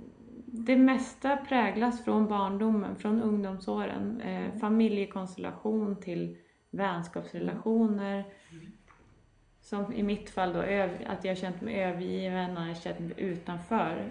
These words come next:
Speaker 1: Eh, som vi kom in på lite kort sist, där du, du reflekterade ju över att jag,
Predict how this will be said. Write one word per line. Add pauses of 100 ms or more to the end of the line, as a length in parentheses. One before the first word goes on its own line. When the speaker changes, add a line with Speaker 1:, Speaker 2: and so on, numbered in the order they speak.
Speaker 1:
Eh, (1300)
som
vi
kom
in
på
lite
kort
sist,
där
du,
du
reflekterade
ju
över
att
jag,